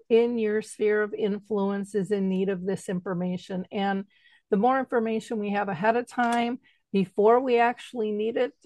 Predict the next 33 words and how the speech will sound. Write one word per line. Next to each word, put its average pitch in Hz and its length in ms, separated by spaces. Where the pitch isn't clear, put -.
uh, 190 260
the 185 120
calmer 226 500
we'll 196 280
all 190 200
be 175 480
<laughs> - 40
and 233 200
the 190 100
better 247 420
we'll 214 180
be 208 200
able 202 280
to 202 280
decipher 185 600
this 180 240
information. 180 840
So 226 220
again, 214 520
uh, 214 280
to 233 100
our 202 160
listeners, 208 680
thank 208 240
you 202 220
so 202 240
much 196 420
for 190 360
being 190 300
part 196 220
of 202 80
our 190 160
community. 208 680